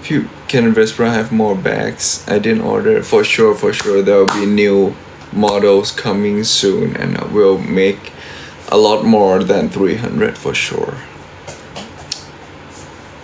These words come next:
But by the way, guys, talking about Vespera, so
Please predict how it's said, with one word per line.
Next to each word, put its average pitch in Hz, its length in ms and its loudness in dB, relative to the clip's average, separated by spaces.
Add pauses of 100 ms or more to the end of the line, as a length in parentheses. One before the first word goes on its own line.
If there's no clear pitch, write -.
(1080)
But 120 220 2
by 139 180 4
the 120 160 4
way, 110 260 4
guys, 104 440 0
talking 127 480 0
about 113 400 0
Vespera, 98 920 2
so 90 500 4